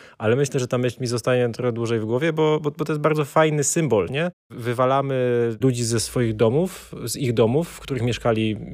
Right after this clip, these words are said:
jakąś tam istotną część swojego życia, a przed nimi ich przodkowie, po to, żeby postawić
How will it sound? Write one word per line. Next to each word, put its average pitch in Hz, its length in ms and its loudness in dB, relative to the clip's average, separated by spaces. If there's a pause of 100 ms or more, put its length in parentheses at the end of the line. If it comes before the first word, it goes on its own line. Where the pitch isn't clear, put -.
jakąś 120 380 2
tam 117 160 -2
istotną 117 400 -2
część 110 280 -2
swojego 113 380 0
życia, 110 240 0
a 107 40 0
przed 107 200 -4
nimi 113 180 2
ich - 80 -4
przodkowie, 156 540 2
po 147 120 0
to, 151 100 2
żeby 139 160 2
postawić 135 560 -2